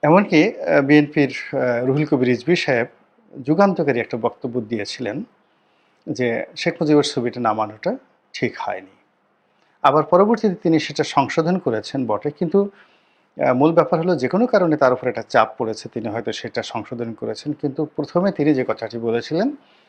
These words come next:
ওটি ছিল তার, আহ, হৃদয়ের স্পন্দন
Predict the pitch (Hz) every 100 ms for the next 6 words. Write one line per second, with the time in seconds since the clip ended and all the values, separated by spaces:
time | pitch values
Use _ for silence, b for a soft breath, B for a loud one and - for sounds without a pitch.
0 | b b b 156 147 170 175 175 139 131
1 | 165 - 120 117 131 151 139 127 - 117
2 | 110 98 92